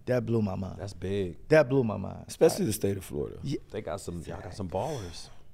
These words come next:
Speaker 1: I, I, to this day, I still don't even believe it. So that, that,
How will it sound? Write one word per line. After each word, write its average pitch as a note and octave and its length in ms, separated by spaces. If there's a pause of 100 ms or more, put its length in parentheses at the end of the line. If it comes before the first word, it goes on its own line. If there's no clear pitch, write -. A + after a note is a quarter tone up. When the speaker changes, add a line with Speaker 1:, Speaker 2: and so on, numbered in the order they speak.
(760)
Speaker 1:
I, C3 200 (440)
I, - 60 (260)
to - 100
this C#3+ 140
day, C#3+ 140
I B2 80
still B2+ 240
don't A#2+ 180
even A2 140
believe A2 340
it. - 140 (1000)
So A#2+ 240
that, B2+ 400 (140)
that, A#2+ 320